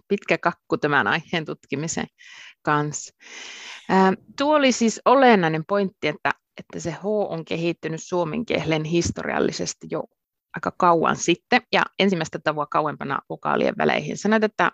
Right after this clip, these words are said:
sanasta kirvesen on tullut myöhäiskantasuomessa kirvehen. Siinähän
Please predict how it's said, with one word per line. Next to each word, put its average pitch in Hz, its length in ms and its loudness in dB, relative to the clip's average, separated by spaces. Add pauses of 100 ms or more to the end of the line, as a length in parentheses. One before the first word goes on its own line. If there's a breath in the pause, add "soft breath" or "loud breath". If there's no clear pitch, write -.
(140)
sanasta 185 500 -4
kirvesen 180 760 0
on 147 120 -10
tullut 151 380 -8
myöhäiskantasuomessa 151 1080 -6 (100)
kirvehen. 170 680 -2 (1080 loud breath)
Siinähän 185 640 4